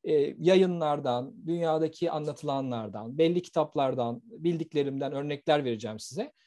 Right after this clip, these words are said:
Ama bunların sizin hayatınıza birebir uymasını ya da uyduğunu iddia edemem hiçbir şekilde. Burada çok subjektif bir taraf olduğunu ifade etmek isterim.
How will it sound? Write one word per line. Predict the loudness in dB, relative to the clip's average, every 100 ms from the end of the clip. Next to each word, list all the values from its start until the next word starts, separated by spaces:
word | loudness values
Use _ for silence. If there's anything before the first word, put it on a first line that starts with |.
| _ _ 2
Ama | 4 4 2
bunların | 0 2 0 0 -4 -8 -14
sizin | -6 0 2
hayatınıza | 2 2 0 -2 -6 -4 -2
birebir | 2 2 4 2 0 _ _ _ _
uymasını | 4 4 4 0 -2 -4 -2
ya | 0 0
da |
uyduğunu | 0 0 2 2 2
iddia | 0 0 0 2
edemem | 0 0 -4
hiçbir | -10 -12
şekilde. | -12 -10 -10 -8 -8 -2
Burada | 0 2 0
çok | -2 -4
subjektif | -6 -2 2 2 0 -10 -8
bir | -4
taraf | -2 0
olduğunu | 2 2 2 -2 -4 -8 _ _ _ -2
ifade | 2 4 2
etmek | -4 -8 -8
isterim. | -10 -10 -12